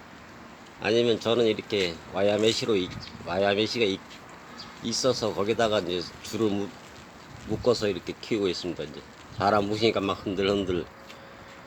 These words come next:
흔들흔들거리고 그리-, 이렇게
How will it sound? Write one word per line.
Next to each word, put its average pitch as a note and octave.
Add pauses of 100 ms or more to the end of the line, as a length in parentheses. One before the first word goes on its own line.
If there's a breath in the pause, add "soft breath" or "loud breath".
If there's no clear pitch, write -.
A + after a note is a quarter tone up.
(1200)
흔들흔들거리고 G2+
그리-, F#2 (260)
이렇게 F#2+